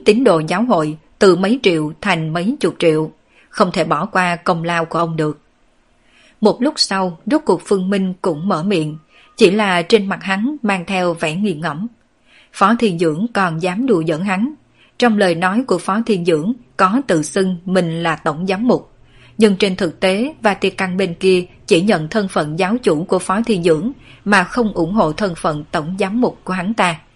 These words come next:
Mà bây giờ Phương Minh trực tiếp xưng hô Phó Thiên Dưỡng là phó giáo chủ. Người giáo chủ này có thể là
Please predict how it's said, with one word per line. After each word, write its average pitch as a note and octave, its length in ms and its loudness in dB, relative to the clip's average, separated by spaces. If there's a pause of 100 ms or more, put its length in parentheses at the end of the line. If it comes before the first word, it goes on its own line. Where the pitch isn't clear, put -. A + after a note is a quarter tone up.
(560)
Mà F#3 120 4
bây F#3+ 180 2
giờ E3+ 300 2 (160)
Phương A3+ 220 4
Minh G#3 200 2
trực F#3 200 -2
tiếp D4 160 2
xưng F#3+ 260 -2
hô F#3+ 260 2
Phó F#3+ 320 0
Thiên E3+ 200 0
Dưỡng E3+ 260 0 (240)
là F#3 260 2
phó G3 240 -2
giáo A3+ 260 2
chủ. G3 340 -2 (380)
Người G#3 180 8
giáo F#3+ 260 0
chủ E3+ 160 2
này F#3 260 -2
có B3 140 -2
thể E3+ 200 -4
là F3 340 0